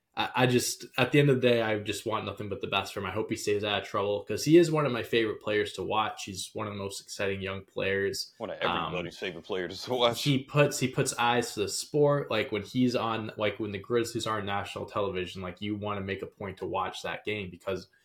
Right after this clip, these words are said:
Speaker 1: what might Ja Morant do? Who is he gonna jump over? Who is he gonna dunk? What highlight play is he gonna have, right?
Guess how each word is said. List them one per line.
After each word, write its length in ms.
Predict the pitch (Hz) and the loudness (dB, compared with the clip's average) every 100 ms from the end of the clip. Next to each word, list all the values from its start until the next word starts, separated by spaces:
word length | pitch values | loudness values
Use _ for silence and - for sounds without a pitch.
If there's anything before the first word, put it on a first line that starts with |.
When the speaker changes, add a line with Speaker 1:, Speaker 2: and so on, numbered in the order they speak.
| _ _ | _ _
Speaker 1:
what 400 | - 117 143 - _ _ _ | 0 2 2 0 _ _ _
might 260 | 120 117 - | -4 -2 0
Ja 160 | 117 104 | 0 0
Morant 380 | 104 98 90 | -4 -4 -6
do? 260 | 98 90 - | -6 -6 -2
Who 80 | 120 | 2
is 100 | 123 | 2
he 80 | 127 | 2
gonna 240 | 117 104 | 2 0
jump 280 | 95 110 95 | -2 -2 0
over? 340 | 101 87 - 104 | -2 -2 -6 -6
Who 140 | 120 | -4
is 100 | 113 | -2
he 100 | 113 | 0
gonna 220 | 110 101 | -2 -2
dunk? 240 | 92 101 98 | -2 -2 -2
What 140 | - - | -4 0
highlight 540 | 123 107 98 98 - _ _ | 0 2 0 -2 -6 _ _
play 240 | 107 101 | -2 0
is 80 | 98 | 0
he 80 | 98 | -4
gonna 180 | 95 | -4
have, 300 | 92 98 90 | -4 -4 -4
right? 280 | 98 107 107 | -4 -4 -4